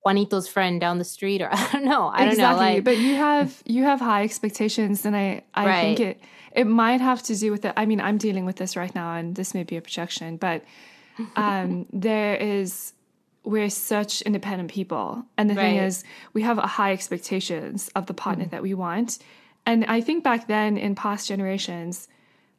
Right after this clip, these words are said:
Speaker 2: a lot of just, like, completion of life or
Speaker 1: Mm.
Speaker 2: success in life. I mean, it still is here today, this trickle down of expectation, but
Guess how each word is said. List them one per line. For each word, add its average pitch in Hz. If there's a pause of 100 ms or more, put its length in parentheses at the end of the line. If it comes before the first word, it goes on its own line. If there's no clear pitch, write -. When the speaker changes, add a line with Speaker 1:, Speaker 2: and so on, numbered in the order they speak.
(120)
Speaker 2:
a 226
lot 220
of 240
just, 208
like, 180 (260)
completion 220
of 175
life 175
or 180
Speaker 1:
Mm. 190 (100)
Speaker 2:
success -
in 196
life. 180
I 214
mean, 214
it 202
still 208
is -
here 175
today, 180
this 175
trickle 202
down 175
of 170
expectation, 190
but 170